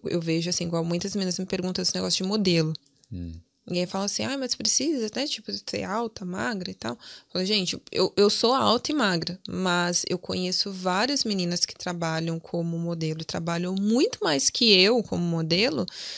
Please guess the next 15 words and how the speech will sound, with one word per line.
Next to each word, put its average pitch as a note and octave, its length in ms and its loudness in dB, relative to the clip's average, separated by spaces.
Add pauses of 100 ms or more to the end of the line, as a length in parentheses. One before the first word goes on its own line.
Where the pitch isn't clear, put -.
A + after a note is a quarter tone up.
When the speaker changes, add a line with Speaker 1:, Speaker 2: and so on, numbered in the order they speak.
(220)
Speaker 1:
e G#3 240 2
que A3+ 280 -4
tem G#3+ 300 2
um B3 80 -2
perfil A#3+ 600 2
que - 160 -2
não D4+ 260 -2
é - 200 4
esse - 220 4
alta F#3+ 360 2
e - 20 -2
magra, G3+ 640 0
é F3+ 60 -4
mais F3+ 240 -2
fortinha, A3+ 840 0